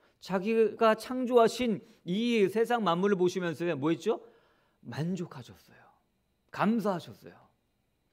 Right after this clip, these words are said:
우리도 마찬가지죠. 우리가 이 땅에 살면서 뭘 해야 되겠습니까?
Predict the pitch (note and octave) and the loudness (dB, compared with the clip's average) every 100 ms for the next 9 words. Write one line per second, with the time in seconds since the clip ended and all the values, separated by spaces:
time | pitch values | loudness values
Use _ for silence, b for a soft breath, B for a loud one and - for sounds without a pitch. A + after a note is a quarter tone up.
0 | _ _ - F3 B3 C#4 E3 - E3 C#3 | _ _ -2 0 0 0 -2 -2 -4 -4
1 | F#2+ A2 B B B D#3+ A3 G3+ F3+ G3 | -6 -12 B B B 0 4 6 4 2
2 | F#3+ F3+ G3 G3 F#3 D#3 B2 C3 C#3 C#3 | 0 -4 -4 -6 -6 -8 -4 -4 -2 -4
3 | B2+ G#2+ - F#2 F2+ A2 | -4 -6 -8 -12 -14 -18